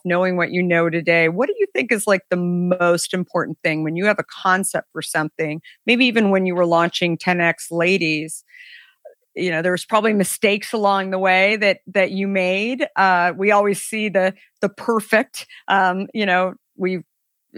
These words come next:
we move forward, great entrepreneurs, and figure out how to fix things. But is there anything that you would tell yourself,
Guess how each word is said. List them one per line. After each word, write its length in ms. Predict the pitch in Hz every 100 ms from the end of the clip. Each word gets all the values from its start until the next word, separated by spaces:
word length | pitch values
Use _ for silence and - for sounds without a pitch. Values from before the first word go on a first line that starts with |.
| - -
we 220 | 185 190
move 340 | 190 208 233
forward, 680 | 202 220 208 202 202 208 208
great 240 | - 196 196
entrepreneurs, 840 | 196 196 196 - 185 190 196 202
and 140 | 196 196
figure 280 | 180 180
out 280 | 180 175 180 180
how 280 | 185 180
to 140 | 180 175
fix 400 | - 202 - -
things. 380 | 196 190 202 196
But 140 | 208 208 - - -
is 120 | 220
there 140 | 240
anything 440 | 269 277 269 254 226
that 80 | 196
you 120 | 190
would 160 | 185
tell 240 | - 185 180
yourself, 760 | 180 165 - 160 160 165 -